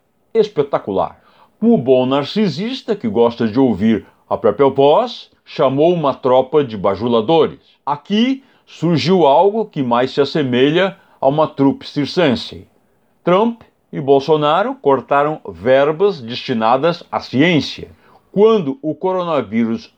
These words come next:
chegou, os dois o trataram como histeria da mídia. Aquilo que ameaçava sua gente foi percebido como uma jogada de inimigos políticos para desgastar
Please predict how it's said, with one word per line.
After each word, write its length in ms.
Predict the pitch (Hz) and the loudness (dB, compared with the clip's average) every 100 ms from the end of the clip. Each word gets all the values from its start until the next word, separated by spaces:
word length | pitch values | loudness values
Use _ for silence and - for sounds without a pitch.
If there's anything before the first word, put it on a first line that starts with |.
| _ _ | _ _
chegou, 800 | - - 220 165 165 190 240 233 _ _ | -10 2 2 4 4 4 2 -6 _ _
os 220 | 165 143 120 | -10 -10 -2
dois 260 | 156 170 | -2 0
o 80 | 151 | -2
trataram 560 | 143 123 - 143 156 147 | 0 0 2 0 0 -4
como 440 | 160 160 156 143 _ _ | -6 -4 -4 -6 _ _
histeria 920 | 302 233 - 233 220 240 160 98 78 _ | -4 -4 2 4 6 6 6 2 -2 _
da 220 | - 104 127 | -4 0 2
mídia. 520 | 165 139 85 78 - _ _ | 2 0 -2 -8 -10 _ _
Aquilo 380 | - - 233 208 | -8 0 2 2
que 120 | - | 2
ameaçava 920 | 127 123 127 117 - 117 104 95 98 | 2 2 0 -2 -2 0 2 2 -2
sua 340 | 95 - 151 147 | -4 0 2 2
gente 580 | - 160 196 202 247 - _ | 0 -2 -2 -6 -14 -18 _
foi 140 | 143 | 0
percebido 760 | 139 151 143 165 139 147 196 190 | 2 0 0 0 -2 -2 -2 0
como 180 | 156 143 | 0 0
uma 160 | 131 | 0
jogada 460 | 120 117 131 147 123 | 0 2 2 2 2
de 120 | 113 | 0
inimigos 540 | 127 135 151 214 185 | -2 0 0 2 0
políticos 680 | - 185 233 262 - - 92 | 0 2 4 2 -2 -12 -12
para 260 | - 110 104 | -4 0 0
desgastar 920 | 92 123 139 160 - 131 139 180 180 | -2 -2 0 0 0 0 2 0 -6